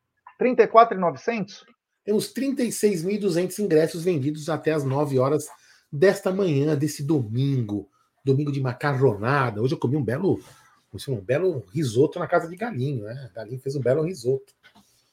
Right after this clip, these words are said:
Speaker 1: Eu comi um estrogonofe que sobrou de ontem, cara, tá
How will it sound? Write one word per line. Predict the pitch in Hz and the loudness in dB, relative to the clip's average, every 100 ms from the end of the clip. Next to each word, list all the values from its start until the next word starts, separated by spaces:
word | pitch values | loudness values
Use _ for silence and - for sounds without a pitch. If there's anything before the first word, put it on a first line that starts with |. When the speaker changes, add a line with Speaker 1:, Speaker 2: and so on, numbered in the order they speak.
| _ _ | _ _
Speaker 1:
Eu | - | -4
comi | 165 151 147 160 | -2 -2 -2 0
um | 165 156 | 0 -2
estrogonofe | 151 - 160 165 147 151 156 - | -4 -2 2 2 2 0 -2 -8
que | - | -4
sobrou | 160 147 165 | -2 0 -2
de | 143 143 | 0 -2
ontem, | 147 156 139 123 | -2 -4 -6 -4
cara, | 131 120 | -4 -4
tá | 131 | -6